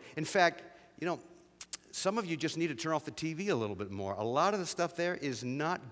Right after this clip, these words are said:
good for you. Even though it may be funny, even though other people may say it's critically acclaimed, even though people might say, "Well, this is the twenty-first century, and I hear it at work and time, and I hear it at school." What's the difference?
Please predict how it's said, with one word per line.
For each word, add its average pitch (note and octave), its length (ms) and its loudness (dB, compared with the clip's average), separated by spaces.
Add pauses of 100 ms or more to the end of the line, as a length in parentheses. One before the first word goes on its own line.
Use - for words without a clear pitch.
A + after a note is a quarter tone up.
(100)
good A3 220 -4
for C3+ 440 -2
you. A2+ 400 -2 (320)
Even A#3 260 4
though A#3 160 12
it A3+ 140 8
may A3+ 180 10
be A#3 180 4
funny, A#3+ 680 4 (220)
even B3 240 8
though A#3 180 12
other A#3 140 10
people A3+ 280 4
may A3 160 8
say G#3+ 260 6
it's G#3 120 4
critically G#3 480 6
acclaimed, G#3 480 6 (220)
even A#3+ 180 6
though A3+ 140 8
people A3 260 8
might G#3+ 220 10
say, A3 240 6 (100)
"Well, A#3+ 140 12
this A#3 160 6
is G#3 80 0
the G#3+ 80 6
twenty-first A3 520 6
century, A3+ 300 4
and G3+ 80 8
I G3+ 80 10
hear A#3 160 8
it A3 80 10
at G#3 80 4
work G#3+ 240 8
and G3 160 4
time, G#3 320 10
and F#3+ 100 8
I F#3+ 100 8
hear G#3+ 200 8
it G3+ 40 6
at E3 60 0
school." G#3+ 360 4 (100)
What's A#3+ 200 12
the C#4 100 8
difference? B3 760 10